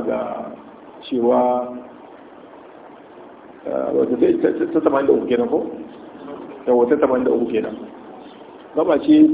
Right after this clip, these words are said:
take, da take ishara ko bayani akan cewa, ah, bayan su ɗiyan Annabi Yusuf alaihi salatu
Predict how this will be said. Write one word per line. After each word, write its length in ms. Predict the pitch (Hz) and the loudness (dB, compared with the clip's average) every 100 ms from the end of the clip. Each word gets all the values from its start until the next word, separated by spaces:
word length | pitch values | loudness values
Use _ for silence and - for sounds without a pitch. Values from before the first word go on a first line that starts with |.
| 156 | 4
take, 400 | - 147 131 - | 2 4 4 2
da 80 | 143 | 2
take 240 | 151 151 - 139 | 2 2 2 0
ishara 400 | - 151 143 127 | 2 2 2 2
ko 160 | 143 | 2
bayani 320 | 135 143 143 | 2 2 0
akan 240 | 139 143 131 - | -2 -4 -6 -6
cewa, 480 | 127 131 131 131 123 - - - - - - - - - - - - - | -4 -2 -4 -6 -10 -16 -20 -20 -20 -20 -20 -20 -20 -20 -20 -20 -20 -12
ah, 640 | 110 110 117 - 131 - - | -10 -10 -12 -12 -14 -16 -2
bayan 400 | 135 143 147 143 | 2 4 4 2
su 120 | 147 147 147 - 285 294 285 - - - - - - - | 2 4 4 4 0 -4 -8 -12 -14 -16 -20 -20 -20 2
ɗiyan 560 | 143 147 143 - - - - - - - | 6 8 6 0 -4 -8 -10 -18 -20 -14
Annabi 400 | 127 120 139 135 | -10 -4 -2 0
Yusuf 160 | 139 127 | 0 0
alaihi 320 | 131 139 - - | 2 0 0 -2
salatu 320 | 131 123 120 | -2 -2 -4